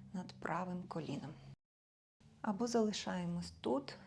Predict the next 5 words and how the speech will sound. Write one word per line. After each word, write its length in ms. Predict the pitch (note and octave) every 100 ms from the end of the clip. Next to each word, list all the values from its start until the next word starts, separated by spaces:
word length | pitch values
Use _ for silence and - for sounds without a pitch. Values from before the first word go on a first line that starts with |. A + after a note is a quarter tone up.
| - - - - - - -
або 200 | - -
підтягуємо 880 | - F#3 F3+ - F3+ F#3+ F#3+ F3+ F3
праву 420 | F3 F3 F3+ F3
ногу 360 | E3+ F3+ E3 E3+
поближче. 760 | E3 D#3 D#3 E3 D3+ - D#3